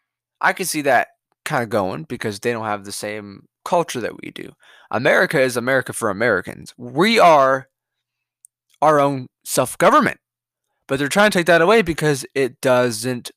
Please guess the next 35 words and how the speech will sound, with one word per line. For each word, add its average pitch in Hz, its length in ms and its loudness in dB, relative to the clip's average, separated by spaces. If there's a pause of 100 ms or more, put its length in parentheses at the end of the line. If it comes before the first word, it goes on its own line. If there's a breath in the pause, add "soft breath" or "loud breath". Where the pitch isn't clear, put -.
work 120 680 -2
for - 240 -12
the 98 160 -10
status 104 580 0
quo. 120 100 -8
These 175 200 -2
people, 196 440 -2 (160 loud breath)
this 208 160 0
is 240 100 0
a 233 80 4
new 208 180 2
generation 190 720 4 (280 loud breath)
of 139 100 0
status 196 380 2
quo 170 520 4 (960)
that 156 200 4
wanna 180 320 6
be 170 440 0 (180)
f-, - 140 -18 (300)
in 196 140 2
control. 190 480 4
They, 160 120 4
they 180 240 4
wanna 226 280 0
be 185 140 -6
Hitler. 165 440 -2
They 233 120 4
wanna, 233 400 6
they 196 240 4
love 214 420 6 (960 soft breath)
dictators. 156 460 2
They 143 100 2
love 185 280 4
Mao, 196 420 4
Stalin, 196 720 4